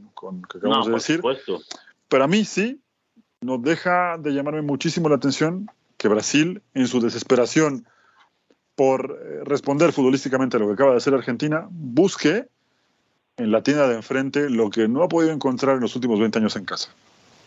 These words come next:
Speaker 2: Y es histórico, ¿no? Porque ¿quién pensaría, por ejemplo, en Uruguay, en Argentina, en Brasil,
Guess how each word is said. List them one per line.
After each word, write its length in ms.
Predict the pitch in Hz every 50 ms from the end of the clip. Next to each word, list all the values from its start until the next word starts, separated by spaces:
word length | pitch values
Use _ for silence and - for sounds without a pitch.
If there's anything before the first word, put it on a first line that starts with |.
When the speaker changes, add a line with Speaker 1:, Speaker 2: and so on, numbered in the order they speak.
| _ - - _ _ _ _ _ _ _ _ _ _ _ _ _ _ - - - - - _ _ _ _ _ _ _ -
Speaker 2:
Y 100 | - 120
es 120 | 127 -
histórico, 560 | 151 143 131 - 143 147 147 135 - - 101 98
¿no? 300 | 95 98 101 120 127 -
Porque 440 | - 110 101 - - 98 95 95 - _
¿quién 220 | - - 120 117 117
pensaría, 460 | - 139 117 - - 104 101 110 110
por 200 | 110 - 113 98
ejemplo, 320 | 87 - 98 98 - 104
en 120 | 95 95 101
Uruguay, 640 | 98 92 98 92 87 92 98 101 101 95 98 95 -
en 140 | - 92 92
Argentina, 840 | 92 87 87 - - 95 90 - - 104 107 101 90 90 92 92 - _ _ _ - - _ _ _ _
en 180 | - 95 95 92
Brasil, 680 | 92 92 87 - - - 104 104 107 104 101 95